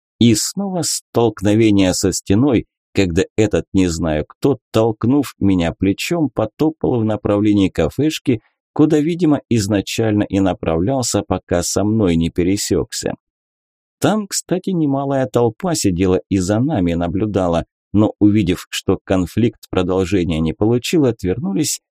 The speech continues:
и принялись активно что-то там обсуждать. «Спасибо», проводив взглядом ящера, я повернулся к мужику, что того одёрнул. «А это кто был?»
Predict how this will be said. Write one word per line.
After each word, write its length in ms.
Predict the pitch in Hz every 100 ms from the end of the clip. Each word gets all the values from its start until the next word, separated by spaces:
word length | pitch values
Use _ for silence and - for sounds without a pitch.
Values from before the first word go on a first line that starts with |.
| -
и 120 | 196
принялись 580 | 202 156 156 147 160 -
активно 680 | 120 - - 147 156 135 131
что-то 640 | - - - 127 - 117 -
там 260 | 101 101
обсуждать. 800 | 95 - - 107 92 85 - - - _ _ _ _ _ _ _ -
«Спасибо», 880 | - - - - 104 - 147 90 - _ _ _ -
проводив 500 | 104 95 92 92 -
взглядом 520 | 90 87 90 82 80
ящера, 500 | 80 120 147 - 107
я 200 | 101 147
повернулся 760 | 156 101 95 98 101 98 - 92
к 140 | -
мужику, 520 | 87 87 85 - 139
что 220 | 127 -
того 320 | 101 98 98 110
одёрнул. 580 | 107 107 92 90 87 - _ _ _ -
«А 160 | 80 95
это 300 | 110 - -
кто 280 | - - 156
был?» 320 | 160 110 -